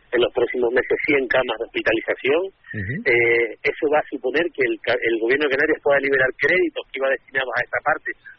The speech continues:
Speaker 1: para que ellos puedan empezar la obra de los quirófanos, del paritorio y de los quirófanos. Eh, pero eso es gracias a que el Cabildo está invirtiendo dos millones seiscientos mil euros.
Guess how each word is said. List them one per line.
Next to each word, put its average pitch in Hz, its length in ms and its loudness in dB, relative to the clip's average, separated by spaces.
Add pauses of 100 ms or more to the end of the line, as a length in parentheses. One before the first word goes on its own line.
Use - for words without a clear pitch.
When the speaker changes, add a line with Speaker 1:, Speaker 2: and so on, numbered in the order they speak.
(140)
Speaker 1:
para 117 240 2
que 127 80 2
ellos 131 240 -4
puedan 135 240 2
empezar 120 320 -2 (160)
la 123 160 4
obra 135 320 2 (400)
de 127 80 0
los 120 160 -4
quirófanos, 180 560 0
del 131 160 -4
paritorio 139 560 0
y 127 80 2
de 120 160 2
los - 80 -8
quirófanos. 170 560 -2 (480)
Eh, 120 480 2
pero 120 160 -2
eso 127 160 -2
es - 160 0
gracias 226 220 0
a - 100 0
que 240 80 2
el - 80 -8
Cabildo 139 240 2
está - 80 -4
invirtiendo 165 480 0
dos 170 160 -4
millones 156 320 -2
seiscientos - 400 -4
mil 117 140 -4 (100)
euros. 139 200 0